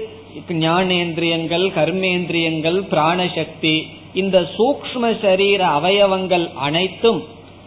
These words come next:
பிரதிஷ்டாகா என்றால் அதற்கு காரணமான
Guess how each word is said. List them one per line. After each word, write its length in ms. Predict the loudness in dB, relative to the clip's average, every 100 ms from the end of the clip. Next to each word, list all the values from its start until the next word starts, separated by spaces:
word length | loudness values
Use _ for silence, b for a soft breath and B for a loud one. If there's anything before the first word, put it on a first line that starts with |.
| -12
பிரதிஷ்டாகா 1120 | 0 2 2 0 -2 -2 4 6 6 6 6 6 4
என்றால் 540 | -2 0 4 4 2 -4 -18 -20 -4 0
அதற்கு 480 | 4 2 2 -4 -4 -2
காரணமான 1040 | 2 4 4 4 2 2 2 2 2 0